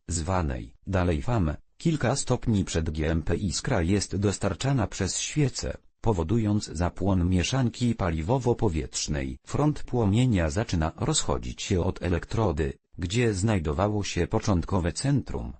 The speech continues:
do ścian komory spalania. Jeśli kąt wyprzedzenia zapłonu, zwany dalej kątem wyprzedzenia, został prawidłowo dobrany, to około dziesięć opo G M P w komorze spalania. Powstaje maksymalne ciśnienie spalania.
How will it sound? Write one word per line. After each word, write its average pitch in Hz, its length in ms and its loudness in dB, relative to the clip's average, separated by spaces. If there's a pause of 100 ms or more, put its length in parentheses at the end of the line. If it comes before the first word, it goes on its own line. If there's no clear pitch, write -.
(160)
do 82 180 -2
ścian 127 400 -2
komory 107 460 2
spalania. 65 640 -2 (100)
Jeśli 117 420 0
kąt 85 360 0
wyprzedzenia 90 680 0
zapłonu, 73 640 -2 (240)
zwany 135 440 2
dalej 123 360 0
kątem 127 480 2
wyprzedzenia, 120 720 0 (220)
został 85 500 0
prawidłowo 117 640 0
dobrany, 69 640 -2 (200)
to 95 220 0
około 85 400 2
dziesięć 104 560 2
opo 90 360 0
G 78 220 0
M 78 120 0
P 110 120 -2
w - 120 -8
komorze 87 500 2
spalania. 65 640 -4 (100)
Powstaje 110 580 0
maksymalne 107 680 2
ciśnienie 101 600 0
spalania. 65 600 -2